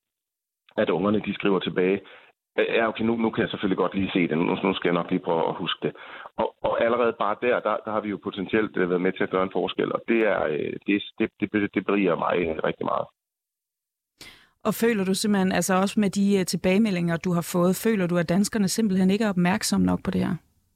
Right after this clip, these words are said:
Speaker 1: Uha, det synes jeg, det er lidt svært måske at generalisere omkring det lige på baggrund af et enkelt Instagram-opslag. Men, men jeg kan da i hvert fald se på, på de kommentarer og på de likes, jeg har fået, at, øh, at det er noget, som, øh, altså en af kommentarerne tit, det kommer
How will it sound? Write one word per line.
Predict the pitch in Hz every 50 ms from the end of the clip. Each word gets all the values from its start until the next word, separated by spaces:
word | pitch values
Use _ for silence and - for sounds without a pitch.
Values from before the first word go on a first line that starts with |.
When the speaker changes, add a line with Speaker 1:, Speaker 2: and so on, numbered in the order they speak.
| _ _ _ _ _ _ - - - - - - - - -
Speaker 1:
Uha, | - 98 90 82 80 76 78
det | 78 87 92 -
synes | - 110 98 117
jeg, | 104 92 85
det | 98 98
er | 107
lidt | 113 117 107 -
svært | 117 110 92 87
måske | 101 104 - 117
at | 110 98
generalisere | - 110 107 98 101 107 110 107 110 127 123 110
omkring | 95 90 - 117 107 104 104
det | 113 110 110
lige | 120 123
på | - 117
baggrund | - 95 92 104 - - 110 107
af | 101
et | 98 101
enkelt | 110 113 101 95 101 110
Instagram-opslag. | 117 - 113 - 104 95 90 95 92 98 - - 107 101 95 92 - - - - - _ -
Men, | 120 123 113 120 117 -
men | 127 117 117
jeg | 107 98 -
kan | 117 -
da | -
i | 123
hvert | 143 175 -
fald | 147 117 113 - -
se | 147 147 139 127 - -
på, | 110 104 101 - -
på | -
de | - - 127
kommentarer | - - 110 95 95 - - 123 117 107 92
og | 98 90
på | -
de | - 104
likes, | 101 98 101 107 - - -
jeg | 104
har | 95 - -
fået, | 98 98 101 117 113 - -
at, | - 90 - _ _
øh, | - - 92 90 87 - -
at | - - -
det | - 92 -
er | - 143
noget, | 175 170 131 117 120 127 139 135
som, | - - 95 82 80 - _ _ _ _ _ _ _ _ _ _ _ _ _ _ -
øh, | - - - 392 - - - - - - -
altså | - - - 117
en | 123 - - 147 135
af | 120 113
kommentarerne | 127 110 104 - 127 117 107 98 -
tit, | 123 117 -
det | 120 -
kommer | - 123 107 98 87